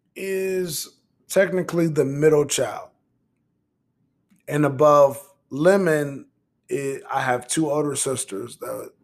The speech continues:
that is, I'm not gonna say their government names, but I have two older sisters. Now, I don't like none of these motherfuckers half the time. And guess what? They don't like me either.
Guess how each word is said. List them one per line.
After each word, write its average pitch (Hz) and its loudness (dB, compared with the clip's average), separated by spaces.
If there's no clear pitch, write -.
that 127 2
is, 123 0
I'm 131 -2
not 117 0
gonna 107 -4
say - -4
their 107 -2
government 127 2
names, 123 -6
but 147 4
I 156 6
have 135 2
two 165 0
older 143 2
sisters. - -8
Now, 151 0
I 196 4
don't 233 4
like 202 4
none 175 0
of 165 -2
these 143 -2
motherfuckers 117 -8
half 127 -4
the - -16
time. - -16
And 196 -4
guess 208 -4
what? - -6
They 269 0
don't 254 2
like 196 0
me 170 0
either. 101 -10